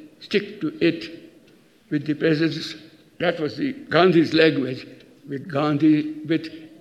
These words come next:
God as our witness. That was his feeling. So to him,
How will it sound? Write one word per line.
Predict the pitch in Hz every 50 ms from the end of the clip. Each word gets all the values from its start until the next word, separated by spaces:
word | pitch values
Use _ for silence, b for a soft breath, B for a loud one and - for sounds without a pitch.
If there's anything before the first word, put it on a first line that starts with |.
| - _
God | - 160 151 160 170 165 - - - - - -
as | 151 156 131 123
our | 135
witness. | 139 143 123 131 147 - 131 147 - - - - - - - - - - - - - _ _ _ _ _ _ _ _ -
That | 180 185 175 - 156
was | 147 127 -
his | - 160 165 156 - - - - B B B B B B B B B B B _ _
feeling. | - - 208 196 170 156 151 139 131 - - - - - - - - _
So | - 160 147
to | - - - - - 185 175
him, | - - - 220 254 254 240 226 220 220 240 - - - - -